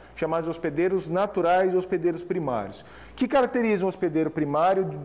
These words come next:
diferencia de um hospedeiro acidental, por exemplo, que é um bovino aqui. É a maior adaptação à bactéria, onde a bactéria vai apresentar uma menor patogenicidade,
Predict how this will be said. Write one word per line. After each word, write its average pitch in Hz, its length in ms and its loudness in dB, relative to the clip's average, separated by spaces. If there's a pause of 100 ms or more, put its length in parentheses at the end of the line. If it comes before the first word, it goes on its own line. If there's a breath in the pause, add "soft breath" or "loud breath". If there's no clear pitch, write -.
(100)
diferencia 160 840 0
de 151 60 0
um 160 80 0
hospedeiro 160 540 2
acidental, 151 800 0
por 131 160 -4
exemplo, 131 260 -2
que - 60 -2
é 147 40 2
um 147 60 0
bovino 147 580 -2
aqui. 107 280 -6 (640 loud breath)
É - 60 -2
a 147 40 -2
maior 185 260 2
adaptação 185 500 -2
à 170 40 -2
bactéria, 147 640 0
onde 147 160 0
a - 40 0
bactéria 160 420 0
vai 170 80 0
apresentar 160 340 -2
uma 170 100 -2
menor 170 600 0
patogenicidade, 185 1160 -2